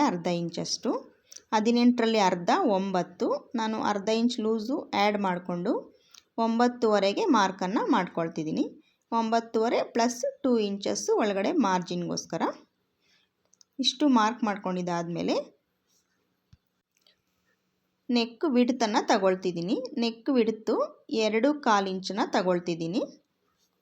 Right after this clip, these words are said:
ಎರಡು ಕಾಲು ಇಂಚು ಸಾಕಾಗುತ್ತೆ ನೆಕ್ ವಿಡ್ತು. ಹಾಗೆ ರೆಡಿ ಶೋಲ್ಡರು ಅಳತೆ ಬ್ಲೌಸಲ್ಲಿ ಎರಡೂವರೆ ಇದೆ, ಎರಡೂವರೆ ಹಾಗೆ ತಗೊಳ್ತಿದ್ದೀನಿ. ನೋಡಿ, ಎರಡೂವರೆ ಪ್ಲಸ್ ಅರ್ಧ ಇಂಚು ಸ್ಲೀವ್ ಕಡೆ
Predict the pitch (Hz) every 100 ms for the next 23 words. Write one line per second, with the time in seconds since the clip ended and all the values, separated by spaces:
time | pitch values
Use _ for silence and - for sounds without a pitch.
0 | _ _ _ _ _ _ _ _ _ _
1 | _ _ _ _ _ _ _ _ _ _
2 | _ _ - 240 226 240 285 277 226 220
3 | 202 208 453 - 208 202 190 175 170 175
4 | 175 175 196 180 175 - 571 - - 214
5 | 220 339 247 226 277 311 226 208 196 202
6 | 381 554 - _ - - - 220 226 254
7 | 220 208 202 269 349 202 202 226 208 180
8 | 190 170 175 480 605 _ _ - 220 226
9 | 240 214 208 - 202 202 196 190 170 175
10 | 170 165 165 160 156 254 480 - 208 202
11 | 214 214 233 508 - - 233 240 - 247
12 | 196 190 196 190 185 392 571 - _ _
13 | _ _ - 254 240 208 220